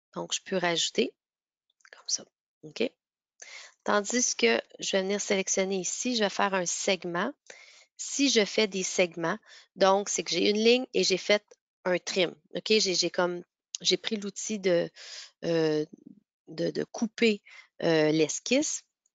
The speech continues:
Celui-ci, il est irréversible. Donc, il va me créer plusieurs segments. Donc, je fais OK. Donc, si on s'approche, vous voyez que un segment, un autre segment, donc comme ça.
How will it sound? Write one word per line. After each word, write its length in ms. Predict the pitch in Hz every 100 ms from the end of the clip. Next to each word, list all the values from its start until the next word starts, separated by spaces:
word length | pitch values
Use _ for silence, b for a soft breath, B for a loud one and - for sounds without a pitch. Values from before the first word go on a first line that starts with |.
| _ _ _ - -
Celui-ci, 560 | - 208 214 - 262 254
il 180 | 196 196
est 140 | - -
irréversible. 760 | 208 208 185 165 - - -
Donc, 280 | 196 226 -
il 40 |
va 140 | 196 185
me 140 | 175
créer 580 | - - 202 180 202 233 b b _ _ _ _ _
plusieurs 500 | - 233 220 214 202
segments. 460 | - 180 170 160 202 - _ _ _ -
Donc, 200 | - -
je 100 | -
fais 120 | - 85
OK. 260 | 78 - 208 - b b _ -
Donc, 280 | 165 170 -
si 280 | - - 196
on 100 | 170
s'approche, 460 | 175 - 196 202
vous 60 | 170
voyez 280 | 170 170 202
que 200 | 185 185 _ _ _ _ -
un 160 | 196
segment, 560 | 196 185 170 170 175 196 _ _ _ _
un 140 | 180 180
autre 180 | 180 -
segment, 480 | 175 160 160 165 - _ _
donc 240 | - 80 - -
comme 200 | 87 80
ça. 160 | -